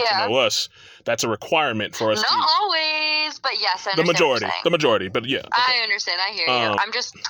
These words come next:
Speaker 2: I'm a different breed.
Speaker 1: No, no, no,
Speaker 2: <laughs>
Speaker 1: you're fine. Uh, the majority of
Speaker 2: Um,
Speaker 1: women have to, have to know a man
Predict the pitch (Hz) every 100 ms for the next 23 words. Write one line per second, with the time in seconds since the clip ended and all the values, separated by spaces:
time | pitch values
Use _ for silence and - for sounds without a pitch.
0 | - 240 233 190 175 160 156 - - 294
1 | 208 175 160 156 208 - 160 - - -
2 | 139 131 120 139 175 160 190 208 196 175
3 | 170 170 160 151 _ - 160 - 135 -
4 | 156 - 143 139 131 131 127 120